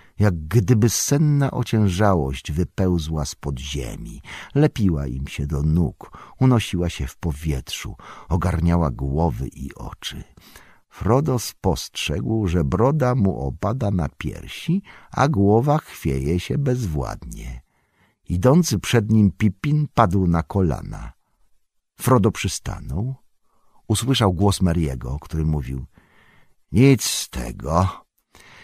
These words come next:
Nie pójdę ani kroku dalej, póki nie odpocznę.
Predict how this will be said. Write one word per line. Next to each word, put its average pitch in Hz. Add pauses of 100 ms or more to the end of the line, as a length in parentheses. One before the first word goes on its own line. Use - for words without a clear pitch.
(160)
Nie 90
pójdę 110 (120)
ani 135
kroku -
dalej, 92
póki 78
nie 76
odpocznę. 62